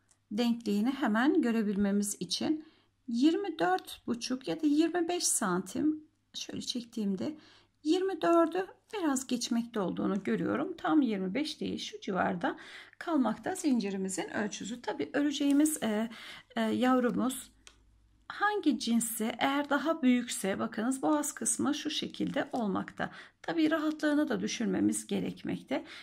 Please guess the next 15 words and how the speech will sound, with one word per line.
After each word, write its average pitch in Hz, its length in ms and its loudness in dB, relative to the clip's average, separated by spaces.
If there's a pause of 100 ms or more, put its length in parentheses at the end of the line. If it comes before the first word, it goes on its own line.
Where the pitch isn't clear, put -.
(160)
Biraz 370 280 0
da 285 60 0
esneme 262 540 0
payını 208 540 2
göz 277 200 -2
önünde 196 440 0
bulunduralım. 214 600 2
Daha 349 320 -2
büyük 233 340 0 (1120)
yavrumuz 247 640 4
ise - 400 -2 (540)
kaç 427 200 -2
santimse 214 760 0
boyun 277 220 6
ölçüsünü 226 500 -2